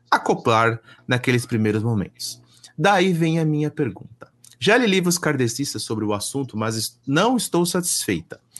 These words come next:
Para a Umbanda, quando e como você tem corpo atrelado ao espírito que ali vai residir,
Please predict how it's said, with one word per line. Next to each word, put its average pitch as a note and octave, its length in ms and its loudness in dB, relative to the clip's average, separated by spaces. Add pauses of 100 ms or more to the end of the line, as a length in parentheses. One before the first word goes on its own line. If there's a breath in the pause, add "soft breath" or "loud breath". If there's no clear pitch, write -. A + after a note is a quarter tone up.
(400 loud breath)
Para G4+ 220 4
a G3+ 40 4
Umbanda, C3+ 640 0 (720 soft breath)
quando E4+ 420 2
e G#3 100 0
como G3 340 0
você D#3+ 320 0
tem D#3+ 180 -2
corpo E3 320 -2
atrelado C3+ 480 2
ao C#3 40 4
espírito B2 800 -4
que - 180 0
ali A#2+ 240 2
vai B2+ 200 2
residir, A2 760 -2